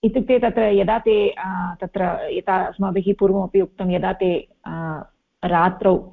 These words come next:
नक्षत्राणि, आ, नक्षत्राणि पश्यन्ति अथवा समुद्रस्य समीपे गत्वा तत्र उपविश्य समुद्रं पश्यन्ति अथवा पर्वतं, सुन्दरं पर्वतं पश्यति,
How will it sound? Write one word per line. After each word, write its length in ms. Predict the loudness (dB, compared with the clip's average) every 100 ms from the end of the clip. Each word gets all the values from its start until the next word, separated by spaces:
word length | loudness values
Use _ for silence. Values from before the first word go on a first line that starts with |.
| -8
नक्षत्राणि, 800 | -6 -2 -2 -2 -2 -2 -4 -6 _ _ _ _ _ _ -14
आ, 200 | -8 -6
नक्षत्राणि 560 | -6 -4 -2 0 2 2
पश्यन्ति 580 | -2 -2 0 2 2
अथवा 440 | 2 -2 0 0 0 -4
समुद्रस्य 480 | 0 2 2 2 0
समीपे 500 | 0 0 0 0 0
गत्वा 540 | -2 -2 0 0 0 -10 _ _ _ -2
तत्र 200 | 2 4
उपविश्य 600 | 6 4 2 0 -2 -2
समुद्रं 380 | 0 2 2 0
पश्यन्ति 580 | -2 -8 -8 -2 -2 -2
अथवा 240 | -6 -6 -4
पर्वतं, 500 | 0 2 2 2 -6 -8 -8
सुन्दरं 480 | 0 2 2 2
पर्वतं 440 | 0 0 0 0 -2 -4 _ _ _ _
पश्यति, 560 | -4 2 2 2 0 -4